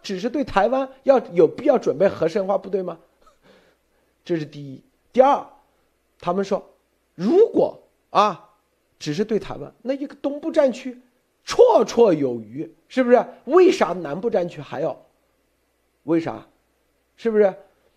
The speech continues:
所以核深化部队的全面准备，美国情报系统已经知道，这就是对着美国去的，这是第一。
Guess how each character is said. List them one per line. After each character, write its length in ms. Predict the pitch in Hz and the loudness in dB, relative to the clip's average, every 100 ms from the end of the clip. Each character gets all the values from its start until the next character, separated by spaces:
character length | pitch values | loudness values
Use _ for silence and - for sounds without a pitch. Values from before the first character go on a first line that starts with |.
| _ _ | _ _
所 200 | - 311 | -6 -2
以 60 | 262 | -2
核 480 | - - 139 190 | -4 -12 -6 -4
深 280 | 247 - 254 | -4 -2 -4
化 180 | 247 - | -6 -14
部 180 | - 220 | -14 -10
队 140 | 185 | -10
的 100 | 151 | -10
全 240 | 143 - 160 | -12 -12 -10
面 160 | 196 | -10
准 140 | - - | -12 -20
备， 140 | 113 - _ _ _ _ _ _ _ | -20 -20 _ _ _ _ _ _ _
美 240 | 123 131 | -6 -4
国 120 | 123 | -4
情 200 | 147 139 | -8 -10
报 60 | 139 | -18
系 120 | 139 | -18
统 120 | - - | -20 -18
已 220 | 123 117 | -16 -14
经 260 | - 139 - _ | -16 -18 -20 _
知 160 | - 131 | -14 -12
道， 180 | 127 - _ | -12 -16 _
这 160 | - - | -12 -12
就 320 | - - 220 | -16 -10 -8
是 140 | 117 - | -10 -18
对 180 | - 127 | -18 -16
着 120 | - | -16
美 80 | 104 | -20
国 160 | - - | -20 -20
去 180 | - - | -20 -20
的， 80 | - _ | -20 _
这 140 | _ 131 | _ -16
是 60 | |
第 140 | 113 | -16
一。 80 | 113 | -20